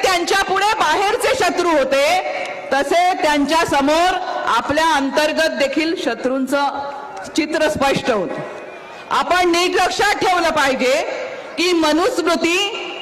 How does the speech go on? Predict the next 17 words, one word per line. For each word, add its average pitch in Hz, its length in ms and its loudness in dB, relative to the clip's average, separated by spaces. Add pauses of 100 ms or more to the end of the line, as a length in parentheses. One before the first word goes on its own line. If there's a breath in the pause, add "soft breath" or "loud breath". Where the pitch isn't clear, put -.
(160)
फक्त 349 320 -2 (220)
शोषक 339 680 2
या 302 200 4
ठिकाणचे 359 540 0
सत्ताधारी 370 600 2
पाळत 320 380 2
नसतात, 285 500 2 (380)
तर 330 200 2 (100)
त्यांना 330 380 2
जु-, 302 220 -2 (320)
त्यांच्या 302 340 2
प-, 302 440 0
समोर 302 480 2
मान 302 300 2
तुकवणारा 311 580 2
आपल्यासारखा 311 680 0
जो 311 120 0